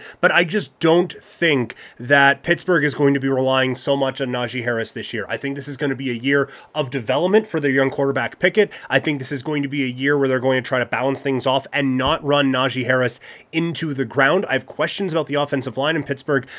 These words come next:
but mainly, I think that this is a Steelers team, not that they're going to try to be bad, but I think there was a real push for the playoffs last year, and I think because of that, they maybe overused Najee Harris a little bit. I don't think that is going to be the case this year. I think they're gonna look for a bit more balance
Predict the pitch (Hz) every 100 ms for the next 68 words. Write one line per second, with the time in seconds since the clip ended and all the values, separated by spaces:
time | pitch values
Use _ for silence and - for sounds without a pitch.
0 | - 196 175 220 254 208 175 - - -
1 | 170 208 240 202 175 185 190 165 156 190
2 | 180 - 190 190 233 233 214 190 180 147
3 | 135 - 127 143 160 143 123 117 110 -
4 | - - 208 208 269 254 220 214 156 165
5 | 170 - 165 147 - 135 143 131 110 -
6 | 123 110 - 127 104 110 131 123 160 135
7 | 139 135 147 139 127 127 117 - - -
8 | 156 147 156 156 156 147 143 139 131 131
9 | 117 123 131 123 131 117 120 110 123 120
10 | 110 107 107 135 123 131 156 156 - 160
11 | 143 127 - - - 143 143 135 139 123
12 | 117 165 175 185 160 190 131 131 151 147
13 | 143 143 143 143 151 131 147 147 143 113
14 | 120 120 151 175 -